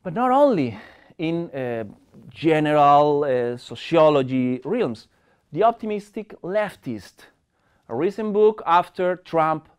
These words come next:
won. Instead of being defeated by, uh, the Trump presidency, Rita Seira say, uh, said, "Hey, we leftists have it better than ever." Or even, "The doom is coming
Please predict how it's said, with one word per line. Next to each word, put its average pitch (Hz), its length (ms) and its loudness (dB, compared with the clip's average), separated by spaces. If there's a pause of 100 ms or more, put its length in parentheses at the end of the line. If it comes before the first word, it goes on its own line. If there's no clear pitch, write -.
(140)
won. 135 680 0 (480)
Instead 170 280 -4
of 147 120 -2
being 156 240 -2
defeated - 580 -8 (480)
by, 143 440 2
uh, 117 300 -4
the 110 100 -10
Trump 208 300 -2
presidency, 214 760 -6 (280)
Rita 214 260 -2
Seira 214 400 0
say, 165 280 -4
uh, 135 360 -2
said, 135 280 -2
"Hey, 143 420 2 (420)
we 220 200 0
leftists 208 720 2
have 190 200 0
it 180 240 -4
better 180 340 0
than 151 160 -4
ever." 113 340 -2 (280)
Or 240 120 0
even, 247 480 2 (1160)
"The 131 80 -8
doom 190 480 -2
is 156 160 -12
coming 202 540 -6